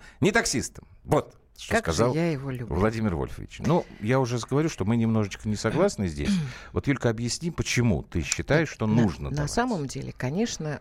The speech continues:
Speaker 2: э, есть такая привычка, но она не, э,
Speaker 1: Слушай, ну чаевые это не взятка
Speaker 2: это не
Speaker 1: всё-таки.
Speaker 2: советская история. Это история, это традиция наша, когда мы хотим от души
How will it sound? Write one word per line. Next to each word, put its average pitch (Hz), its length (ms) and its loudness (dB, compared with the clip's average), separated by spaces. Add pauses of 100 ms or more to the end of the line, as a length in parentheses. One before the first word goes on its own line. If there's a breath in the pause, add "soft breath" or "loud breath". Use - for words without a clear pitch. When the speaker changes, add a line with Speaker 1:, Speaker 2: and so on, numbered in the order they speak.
Speaker 2:
э, 139 600 -6
есть 175 240 -2
такая 165 300 -2
привычка, 190 500 -4
но 180 160 4
она 214 260 2
не, 208 540 2
э, 170 280 -2
Speaker 1:
Слушай, 98 200 2
ну 98 60 4
чаевые 147 360 4
это 127 140 -2
не 127 100 2
взятка 104 340 2
Speaker 2:
это 208 100 0
не 226 180 2
Speaker 1:
всё-таки. - 80 -4
Speaker 2:
советская 220 500 0
история. 139 520 -8
Это 202 220 -2
история, 220 440 -2
это 214 180 0
традиция 202 680 -4
наша, 127 340 -6
когда 165 320 -4
мы 175 100 -2
хотим 170 360 -4
от 156 100 -6
души 226 400 -2